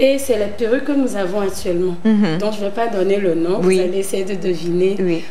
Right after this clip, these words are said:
Speaker 1: pour ne pas faire trop de pub. Maintenant, avec les perruques de maintenant, vous avez toutes les formes, que vous soyez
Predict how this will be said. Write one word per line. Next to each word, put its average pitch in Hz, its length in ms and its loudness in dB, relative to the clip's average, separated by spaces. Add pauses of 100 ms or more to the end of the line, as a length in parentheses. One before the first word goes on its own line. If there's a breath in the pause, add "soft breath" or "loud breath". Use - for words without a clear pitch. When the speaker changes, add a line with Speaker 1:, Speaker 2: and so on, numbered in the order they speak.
Speaker 1:
pour 240 100 -8
ne 214 100 -4
pas 220 220 -4
faire 233 200 -2
trop 240 180 0
de 202 100 -2
pub. 185 280 -6 (440 loud breath)
Maintenant, 240 260 0
avec 285 260 2
les 247 120 2
perruques 214 420 0
de 202 100 0
maintenant, 196 440 2
vous 202 160 -4
avez 208 200 -2 (220)
toutes 330 220 0
les 208 140 0
formes, 220 180 -2
que - 120 0
vous 277 120 2
soyez 220 580 0